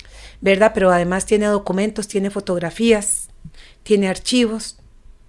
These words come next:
cantidad de documentos, ¿verdad? Entonces,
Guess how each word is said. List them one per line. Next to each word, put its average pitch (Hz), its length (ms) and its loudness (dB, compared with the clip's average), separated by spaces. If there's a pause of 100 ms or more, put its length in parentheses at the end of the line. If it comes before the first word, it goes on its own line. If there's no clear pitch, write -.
(440)
cantidad 202 440 0
de 185 60 2
documentos, 180 680 -4
¿verdad? 175 220 -2
Entonces, 202 500 -2